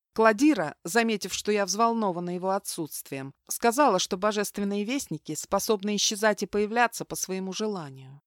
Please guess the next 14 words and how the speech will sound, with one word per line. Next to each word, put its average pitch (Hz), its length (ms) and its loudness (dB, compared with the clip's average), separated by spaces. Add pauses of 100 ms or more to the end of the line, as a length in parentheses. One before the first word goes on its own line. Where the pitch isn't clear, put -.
(260)
Вот 220 200 2
эта 208 220 2
тушка, 262 480 0
все - 180 -4
больше 185 340 0
напоминавшая 190 760 0
размерами 185 580 0
крупного 180 560 -4
поросенка, 170 920 -2
и 302 100 2
появилась 156 840 0 (180)
по 175 60 -6
своему 175 420 -2
желанию. 151 680 -4